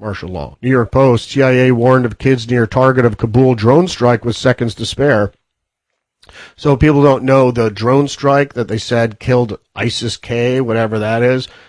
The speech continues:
It actually killed, um, children and an aid worker. Good job, Joe.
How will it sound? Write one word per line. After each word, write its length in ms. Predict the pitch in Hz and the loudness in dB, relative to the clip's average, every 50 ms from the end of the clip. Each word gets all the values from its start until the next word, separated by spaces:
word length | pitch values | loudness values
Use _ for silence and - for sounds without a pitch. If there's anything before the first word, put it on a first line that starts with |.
| _ _ | _ _
It 80 | 123 127 | -2 0
actually 480 | 139 135 135 - - 139 131 123 117 | 2 2 0 0 -2 0 0 0 -2
killed, 500 | 110 - - 127 127 123 120 120 110 98 - _ 117 | -2 -2 0 2 2 2 2 0 -2 -6 -10 _ -4
um, 280 | 117 113 110 104 101 | -2 -2 -2 -4 -6
children 600 | - - - 131 127 131 120 117 123 123 120 120 - | -8 -4 0 2 2 2 2 0 0 0 0 0 -2
and 140 | - 113 | -2 -4
an 120 | 101 95 90 | -4 -4 -4
aid 200 | 104 117 123 117 | -4 -2 -2 -2
worker. 440 | 107 98 85 82 - 76 73 69 _ _ _ _ _ _ _ _ _ _ _ _ _ | -2 -4 -6 -6 -10 -14 -18 -18 _ _ _ _ _ _ _ _ _ _ _ _ _
Good 180 | - 131 143 123 | -8 -8 -6 -2
job, 340 | 113 120 120 120 104 90 | -2 0 0 -2 -4 -6
Joe. 360 | 85 85 80 73 80 - 107 | -8 -12 -14 -12 -12 -14 -14